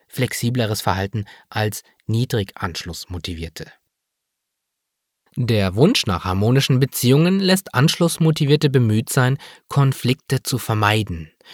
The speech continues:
So vermeiden sie kompetitive Aufgaben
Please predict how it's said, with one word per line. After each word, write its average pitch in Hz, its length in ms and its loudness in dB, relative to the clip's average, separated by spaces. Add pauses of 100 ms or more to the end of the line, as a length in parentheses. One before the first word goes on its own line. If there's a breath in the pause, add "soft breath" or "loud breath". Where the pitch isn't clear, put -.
(160 loud breath)
So 120 220 2
vermeiden 117 500 0
sie 139 160 -4
kompetitive 104 840 -4
Aufgaben 104 520 2